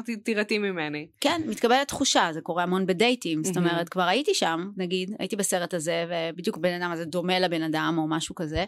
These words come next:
Speaker 2: הכל נורא מוכוון לרע, כן, כמו שאמרנו, אז, אה, רוב הסיכויים שתחושת הבטן תגיד לי, "וואלה, זה לא בשבילך, עזבי אותך, לכי מפה",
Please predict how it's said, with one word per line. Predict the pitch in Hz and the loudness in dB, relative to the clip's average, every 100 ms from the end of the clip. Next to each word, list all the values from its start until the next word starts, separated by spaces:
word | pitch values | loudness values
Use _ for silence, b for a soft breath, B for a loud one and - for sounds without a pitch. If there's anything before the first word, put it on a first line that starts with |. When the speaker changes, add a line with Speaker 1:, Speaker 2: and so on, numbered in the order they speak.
| B B B B | B B B B
Speaker 2:
הכל | 190 233 226 | 0 4 4
נורא | 214 175 | 4 2
מוכוון | 202 - 170 170 175 | 2 -2 0 0 -2
לרע, | 160 147 190 311 | -4 -2 -2 -2
כן, | 180 185 214 | -2 0 0
כמו | 180 180 | 0 0
שאמרנו, | 180 165 160 180 220 220 | 0 0 0 2 4 4
אז, | 175 | 2
אה, | 180 | 0
רוב | 170 185 | 2 2
הסיכויים | 202 254 294 | 2 2 2
שתחושת | 247 - 208 202 202 | 2 0 2 2 4
הבטן | 196 202 202 | 2 2 0
תגיד | 190 180 185 | 0 0 0
לי, | 185 185 | 0 0
"וואלה, | 170 165 160 | 0 0 0
זה | 160 | -2
לא | |
בשבילך, | 156 - 165 165 | -4 -4 -4 -4
עזבי | 151 151 170 | -6 -2 -2
אותך, | - 160 - B B B B B | 2 0 0 B B B B B
לכי | 175 170 | -2 0
מפה", | 180 170 175 165 | 0 0 0 0